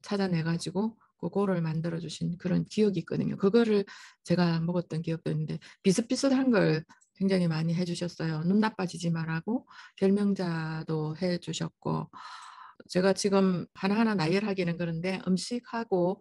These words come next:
약재를 써서 다양하게 해주셨던 그런 기억이 있습니다. 근데 이거 먹고 나았다가 아니고 양약은 제가 먹지를 못해서, 양약을 먹으면 토합니다.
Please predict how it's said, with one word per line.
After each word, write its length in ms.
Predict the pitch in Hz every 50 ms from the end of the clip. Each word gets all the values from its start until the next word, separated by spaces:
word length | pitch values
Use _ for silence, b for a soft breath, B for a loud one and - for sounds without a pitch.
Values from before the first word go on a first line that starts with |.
| B B B B -
약재를 380 | 190 196 - - 220 202 190 175
써서 300 | - 170 165 - 175 170
다양하게 500 | - 165 160 165 165 175 185 175 - 170
해주셨던 680 | 165 - 175 170 160 170 170 - _ _ 165 156 160 -
그런 240 | - 170 170 165
기억이 280 | 156 - 196 202 190 175
있습니다. 420 | 160 - - 156 160 160 156 - B B B B B B B B _
근데 180 | 202 190 185
이거 220 | 190 - 233 262 254
먹고 240 | 240 226 220 - 185
나았다가 420 | 180 185 185 185 - 165 165 160
아니고 500 | 156 151 151 165 160 - 156 151 147 156 b b b b b b b _ -
양약은 400 | 196 247 262 254 226 202 185 160
제가 280 | - 160 160 165 160
먹지를 360 | 160 185 180 - - 180 156 151
못해서, 380 | 156 - - 160 - - 160
양약을 480 | 170 202 233 240 233 220 208 190 180 170
먹으면 320 | 180 185 180 175 165 165 -
토합니다. 600 | - - 220 220 202 190 170 165 156 156 156